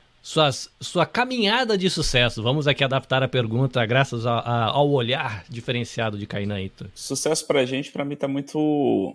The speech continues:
Speaker 2: ligado ao, ao pessoal, assim, a... a... e até
Speaker 1: Uhum.
Speaker 2: conquistas pequenas e pontuais, assim, é, é, é, eu digo assim, as, a, a, as primeiras edições, assim, tanto eu quanto o Bob,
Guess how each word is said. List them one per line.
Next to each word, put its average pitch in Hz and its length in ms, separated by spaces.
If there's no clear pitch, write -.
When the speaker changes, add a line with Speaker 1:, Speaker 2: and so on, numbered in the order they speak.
Speaker 2:
ligado 107 540
ao, 131 180
ao 120 120
pessoal, 101 680
assim, 92 340
a... 90 440
a... 90 560
e 113 140
até 151 180
Speaker 1:
Uhum. 180 180
Speaker 2:
conquistas 127 340
pequenas 156 540
e 156 60
pontuais, 113 680
assim, 101 360
é, 101 80
é, 95 240
é, 98 560
eu 104 80
digo 107 220
assim, 113 180
as, 101 180
a, 95 100
a, 95 680
as - 140
primeiras 131 600
edições, 117 720
assim, 104 300
tanto 113 360
eu 107 160
quanto 107 200
o 98 40
Bob, 107 440